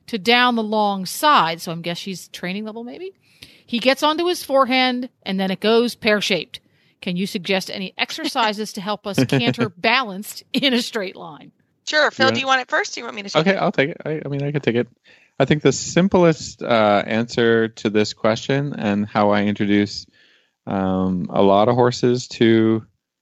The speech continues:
Speaker 2: cantering down the long side is that instead of going right from a circle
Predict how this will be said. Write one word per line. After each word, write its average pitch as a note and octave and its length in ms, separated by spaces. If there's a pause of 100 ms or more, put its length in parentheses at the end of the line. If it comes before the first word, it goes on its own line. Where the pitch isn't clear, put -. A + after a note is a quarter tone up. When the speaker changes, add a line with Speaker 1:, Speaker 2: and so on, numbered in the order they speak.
(160)
Speaker 2:
cantering A2 560
down A2 160
the G#2+ 80
long A2 260
side A#2+ 300
is G#2+ 180
that G#2 180
instead B2+ 460
of A2 440 (600)
going G#2+ 300
right G#2+ 320
from G2+ 460
a G#2 140
circle G#2 560